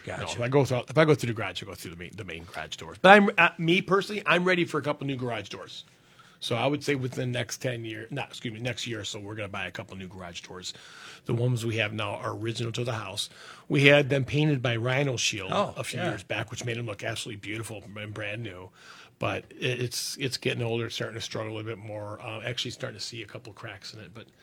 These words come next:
Speaker 1: it's time for a new garage door for us.
Speaker 2: I would say our, our primary method of coming and going from the house is through the garage.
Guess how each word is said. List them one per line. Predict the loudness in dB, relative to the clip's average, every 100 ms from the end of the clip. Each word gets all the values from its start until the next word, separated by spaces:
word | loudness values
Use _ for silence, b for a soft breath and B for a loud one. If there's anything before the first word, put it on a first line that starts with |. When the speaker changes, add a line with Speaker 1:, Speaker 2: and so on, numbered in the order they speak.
| B B B B
Speaker 1:
it's | -6
time | -4 -4 -6
for | -10 -10 -12 -8
a |
new | -6 -6 -8 -14 -20 _ _ _ _ -8
garage | -4 -4 -6
door | -8
for | -8 -8
us. | 0
Speaker 2:
I | 0
would | 2 -2 -6 -14 -10
say | -6 -4 -4
our, | -4 -6 -8 -18 -20 -20 -18 -18 -20 -20 -20 -10 0
our | 0
primary | 0 0 2 2 0 0 0
method | 2 0 0 -4
of | -2
coming | -2 0 -2
and | -2
going | 0 0 -2
from | -4 -4
the | -2
house | -2 -2 -4 -12 -18 _ -20 _ -12
is | -8 -4
through | -4
the | -6
garage. | -4 -2 -2 -6